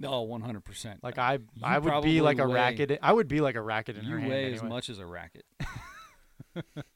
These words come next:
Speaker 2: No, but, but, <laughs> so, so what the funny thing was is she, like, accused him of calling her a cheater, even though I don't think he actually said, "You are a cheater." He just basically said that was a foul.
Speaker 1: Right.
Speaker 2: And then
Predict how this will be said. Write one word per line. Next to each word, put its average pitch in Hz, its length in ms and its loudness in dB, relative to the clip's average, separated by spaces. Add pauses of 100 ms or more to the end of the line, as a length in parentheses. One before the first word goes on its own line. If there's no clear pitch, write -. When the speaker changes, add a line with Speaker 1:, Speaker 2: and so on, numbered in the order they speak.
(640)
Speaker 2:
No, 170 220 4
but, 160 220 2 (100)
but, 160 260 -2 (160)
<laughs> 165 120 0 (220)
so, 202 260 4 (100)
so 185 160 0
what 185 200 0
the 202 80 -2
funny 196 260 -4
thing 143 240 -6
was 135 240 -2
is 127 180 -8 (400)
she, 226 300 -4
like, 196 240 4
accused 196 400 -4
him 180 180 0
of 120 100 -12
calling 208 440 0
her 139 140 -4
a 131 60 -4
cheater, 147 380 -6
even 156 260 -6
though 156 120 2
I 156 40 4
don't 156 160 -2
think 156 220 -8
he 151 100 -4
actually 147 280 -6
said, 139 260 -6
"You 143 360 0
are 143 120 4
a 123 100 0
cheater." 135 320 -4
He 123 120 -8
just 131 180 -8
basically 143 380 -2
said 131 240 -4
that 131 100 -2
was 117 100 -10
a 113 60 -16
foul. 92 320 -6 (160)
Speaker 1:
Right. 123 220 -10 (480)
Speaker 2:
And 170 200 -2
then 160 320 -2